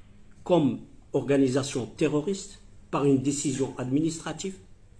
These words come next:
du Haut Conseil de la sécurité, avant qu'il y ait aucune, euh, euh, procédure ni, euh, sécuritaire, ni judiciaire,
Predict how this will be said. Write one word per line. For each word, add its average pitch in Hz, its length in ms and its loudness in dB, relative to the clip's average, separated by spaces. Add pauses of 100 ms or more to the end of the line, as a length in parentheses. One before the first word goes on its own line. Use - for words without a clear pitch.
(580)
du 113 220 0
Haut 165 100 6
Conseil 151 400 -2
de 127 60 -4
la 127 80 -6
sécurité, 143 640 -6 (300)
avant 170 300 2
qu'il 165 240 -6
y 151 160 0
ait 117 180 -2 (360)
aucune, 202 640 4 (1040)
euh, 139 100 0 (300)
euh, 135 320 2 (160)
procédure 156 720 0 (300)
ni, 202 540 2 (720)
euh, 131 760 0 (260)
sécuritaire, 147 800 -2 (260)
ni 190 440 2 (160)
judiciaire, 127 720 -2